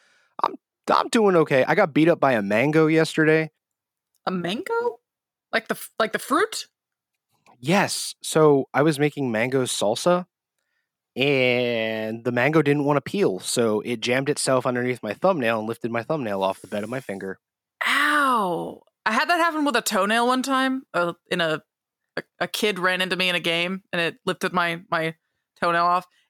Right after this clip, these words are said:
Speaker 2: It, I, it's not fun.
Speaker 1: It hurts. It hurts.
Speaker 2: It
Speaker 1: It
Speaker 2: hurts
Speaker 1: bleeds
Speaker 2: a
Speaker 1: a lot.
Speaker 2: lot. <laughs> Yep. <laughs> I remember. <laughs>
Speaker 1: I looked at that mango, and I was like, "I am a hundred percent eating you now."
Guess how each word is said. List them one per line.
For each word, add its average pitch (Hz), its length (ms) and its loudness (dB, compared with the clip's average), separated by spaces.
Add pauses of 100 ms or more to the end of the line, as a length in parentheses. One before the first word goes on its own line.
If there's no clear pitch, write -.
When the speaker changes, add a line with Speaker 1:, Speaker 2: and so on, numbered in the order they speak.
Speaker 2:
It, 466 100 2
I, 330 280 0 (160)
it's 330 200 -2
not 208 260 4
fun. 165 440 -2 (880)
Speaker 1:
It 123 100 -4
hurts. 117 400 -6 (300)
It 117 160 -4
hurts. 123 220 -2
Speaker 2:
It - 40 0
Speaker 1:
It 349 40 0
Speaker 2:
hurts 466 100 2
Speaker 1:
bleeds - 220 0
Speaker 2:
a - 20 -2
Speaker 1:
a - 20 -2
lot. 127 300 4 (800)
Speaker 2:
lot. 311 260 2
<laughs> - 80 -8
Yep. 202 260 2 (260)
<laughs> 339 260 -4
I 214 80 0
remember. 254 500 0 (160)
<laughs> - 1400 -12
Speaker 1:
I 123 120 4
looked 139 180 4
at 135 60 0
that 120 160 2
mango, 135 280 2
and 110 80 2
I 110 60 4
was 120 160 0
like, 120 160 -2
"I 151 140 6
am 135 100 4
a 110 60 2
hundred 135 320 0
percent 127 400 -2
eating 123 260 -6
you 98 80 -4
now." 98 280 -8